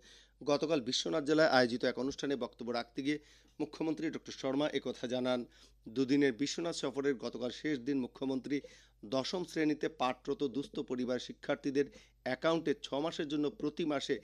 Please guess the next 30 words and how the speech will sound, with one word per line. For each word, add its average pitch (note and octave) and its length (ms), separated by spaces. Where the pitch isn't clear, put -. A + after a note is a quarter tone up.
তিনশো F#3 320
টাকা D#3+ 200
করে D3+ 180
টিউশন D#3+ 420
ফিস D3 260
প্রদান C3 260
করা B2 200
হবে B2 220
বলেও D3+ 240
জানিয়েছেন। C#3 720
এছাড়া D#3 340
মুখ্যমন্ত্রী D#3+ 520
মহিলা D3 300
উদ্যমিতা C#3 440
প্রকল্পের C3+ 480
উদ্বোধন C#3+ 400
করে D3 160
বলেন C#3 280
যে C3+ 140
এই D3+ 140
প্রকল্পের F3 460
মাধ্যমে C#3 380
রাজ্য B2 280
সরকার C#3+ 320
আসামের B2+ 400
ক্ষুদ্র C#3 400
শিল্প C3+ 300
উদ্যোগীদের C#3 580
অনুপ্রেরণা E3 640
যোগানোর C3+ 400